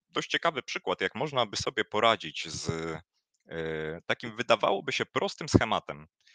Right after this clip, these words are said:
Prosta więźba, dwuspadowy dach, która, no, trafia tam, gdzie trafia, tak? Bo niestety architektura od nas tego często wymaga, że te słupki nie zawsze staną na ścianie,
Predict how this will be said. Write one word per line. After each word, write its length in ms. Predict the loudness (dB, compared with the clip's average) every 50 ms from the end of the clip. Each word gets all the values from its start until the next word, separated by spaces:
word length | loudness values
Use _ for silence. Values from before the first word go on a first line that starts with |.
| _ _ _ _ _
Prosta 360 | -2 0 0 0 0 -2 0
więźba, 540 | 2 2 2 2 0 0 4 4 4 4 2 _ _ _ _ _ _ _ _ _ _ _ _ _ _ _
dwuspadowy 760 | _ -20 -20 -16 -14 -12 -12 -8 -4 -2 0 0 0 0 2 4
dach, 320 | 4 4 4 2 -2 -12 _ _ _ _ _ _ _ _ _ _ _ _ _ _
która, 340 | -10 -4 0 4 4 4 4 2 _ _ _
no, 160 | -4 -4 -4 -4 _ _ _ _ _ _ _ _ _
trafia 380 | 4 6 6 8 8 6 6 8
tam, 180 | 8 6 6
gdzie 180 | 4 0 -2 0
trafia, 420 | 4 4 2 4 4 -2 -4 -4 _ _ _
tak? 200 | -8 -8 -8 -4
Bo 160 | -4 -4 -4 -4 _ _
niestety 540 | -18 -12 2 2 2 4 4 0 0 2 0
architektura 560 | 0 0 -2 -8 -10 -10 -8 -4 -4 -2 0
od 120 | 0 -2 -4
nas 160 | -4 -6 -4
tego 200 | -4 -4 -8 -8
często 300 | -10 -10 -10 -8 -10 -10
wymaga, 380 | -10 -6 -6 -6 -2 -2 -2 -4
że 100 | -4 -8
te 120 | -10 -12
słupki 480 | -12 -10 -12 -12 -14 _ -14 -14 -14 _ -18 -20 -20 -20 -20 -20 -20 -20 _ _
nie 120 | -8 -4 0
zawsze 320 | 2 2 2 2 6 10
staną 420 | 10 10 10 8 -2 -2 -4 -6 -6
na 220 | -8 -8 -10 -10 -10
ścianie, 560 | -10 -8 0 2 2 2 2 0 -2 -2 -2